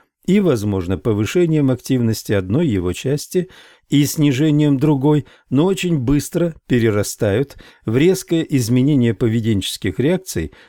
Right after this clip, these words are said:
на одни и те же раздражители. Тысячи лет философы говорили нам, что ключ к здоровой и успешной жизни —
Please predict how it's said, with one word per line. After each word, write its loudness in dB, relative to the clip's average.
на 2
одни 0
и -2
те 0
же -2
раздражители. -4
Тысячи 0
лет 2
философы -2
говорили 2
нам, 0
что -4
ключ -4
к -10
здоровой 0
и 0
успешной -2
жизни — 0